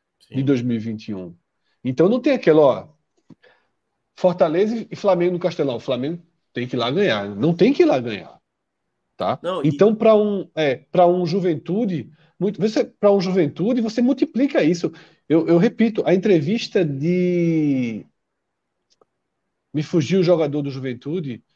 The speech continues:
Speaker 2: né, foi
Speaker 1: Não,
Speaker 2: muito clara quanto a
Speaker 1: ontem
Speaker 2: isso,
Speaker 1: o
Speaker 2: né?
Speaker 1: Flamengo falou a mesma coisa, cara. O Flamengo também, ó, o Fortaleza, o Fortaleza é uma equipe boa. Porque, assim, isso aí que você falou, até pra complementar, e depois você pode concluir, o Fortaleza ainda garantiu vaga nas oitavas da Libertadores.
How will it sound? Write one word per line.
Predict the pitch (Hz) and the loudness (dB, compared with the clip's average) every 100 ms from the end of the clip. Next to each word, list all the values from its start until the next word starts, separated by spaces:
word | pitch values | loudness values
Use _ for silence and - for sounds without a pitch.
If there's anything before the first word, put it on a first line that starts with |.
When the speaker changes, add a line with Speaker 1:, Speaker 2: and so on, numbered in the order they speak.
| _ _ _ | _ _ _
Speaker 2:
né, | 117 151 | -6 -2
foi | - 240 | 0 2
Speaker 1:
Não, | 165 | 2
Speaker 2:
muito | 233 320 | 2 0
clara | - 143 196 220 | 0 2 2 0
quanto | 170 - | 0 0
a | |
Speaker 1:
ontem | 123 | 0
Speaker 2:
isso, | - 165 | -2 -6
Speaker 1:
o | - | -8
Speaker 2:
né? | |
Speaker 1:
Flamengo | 196 180 214 | -6 -4 -6
falou | - 214 214 | -6 -6 -6
a | |
mesma | 220 214 269 | -6 -10 -10
coisa, | 277 196 226 233 | -6 -4 -4 -6
cara. | 220 92 | -10 -10
O | 101 | -12
Flamengo | 151 160 160 | -10 -10 -8
também, | 180 180 | -4 0
ó, | 175 | 0
o | - | 0
Fortaleza, | 165 170 180 170 185 240 214 | -4 -4 -4 -6 -6 -6 -8
o | 139 | -10
Fortaleza | 160 156 175 147 147 | -10 -8 -8 -8 -8
é | 190 | -8
uma | 202 | -8
equipe | 208 220 | -10 -10
boa. | 208 180 - _ _ | -4 -4 -4 _ _
Porque, | 214 220 | -6 -4
assim, | 247 220 160 | -4 -4 -8
isso | 156 156 | -8 -6
aí | 196 | -6
que | 190 | -6
você | 190 175 | -10 -8
falou, | 156 156 | -6 -6
até | 170 | -6
pra | 175 | -12
complementar, | 160 139 120 147 | -14 -12 -6 -4
e | 143 | -6
depois | 123 139 | -8 -10
você | 123 131 | -10 -12
pode | 127 120 | -12 -12
concluir, | 117 107 120 160 160 _ _ _ _ _ | -14 -14 -10 -10 -12 _ _ _ _ _
o | 226 | -10
Fortaleza | 233 269 247 220 226 | -4 -2 -2 -2 -4
ainda | 220 | -4
garantiu | 208 220 226 208 240 | -2 0 -2 -6 -8
vaga | 190 202 | -4 -2
nas | 196 170 | -2 -6
oitavas | 170 175 190 175 | -4 -4 -2 -2
da | 143 | -4
Libertadores. | 120 117 117 101 92 - - | -4 -8 -8 -10 -14 -16 -20